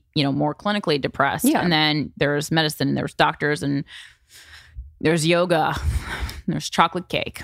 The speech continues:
Speaker 1: So
Speaker 2: Yeah, but I really do think that this relationship is not gonna get any better. Once it goes down
Speaker 1: No.
Speaker 2: that toxic road, it's hard to go back.
Speaker 1: It's over. And you're twenty-three. You don't need to put up with it. Just, just end
Speaker 2: Yeah.
Speaker 1: it.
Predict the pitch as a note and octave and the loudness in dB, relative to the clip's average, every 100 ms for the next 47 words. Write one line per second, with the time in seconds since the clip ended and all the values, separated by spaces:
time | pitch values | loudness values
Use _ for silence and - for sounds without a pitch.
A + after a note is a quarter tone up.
0 | - - - D#3+ G3+ F3 E3 A3+ B3+ C4+ | -14 -4 2 4 6 4 4 4 4 4
1 | C4 G#3+ - G#3 F3+ E3+ E3 D#3 E3 D#3 | 4 0 2 0 2 0 0 0 0 2
2 | D3 C#3+ D3 D#3+ D#3 D#3+ D#3 D#3 D3 D3+ | 2 0 0 0 2 2 2 2 2 2
3 | D3 D3 D3 D3 D#3+ A3 C#4 A3+ F#3+ F#3+ | 0 0 0 2 2 2 2 2 4 4
4 | F#3 D#3+ D3 D3 G#3+ F#3 A3 A#3 A#3+ - | 4 2 2 2 0 2 4 4 0 -4
5 | - - _ - G#3 - D#3+ C#3 C#3 C3+ | -18 -20 _ 2 4 2 0 0 -4 -4
6 | C#3 C3+ A3+ G3+ E3 E3 D3+ G3 G3 F#3 | -4 0 2 2 2 4 4 4 2 2
7 | - F#3 E3 E3 D3 C#3+ C#3+ - - - | 2 2 2 0 0 0 -2 -2 -4 -6
8 | - - - - A3+ F#3 - E3 C#3+ C#3+ | -6 -2 -2 -2 -4 -2 2 2 2 0
9 | - | -2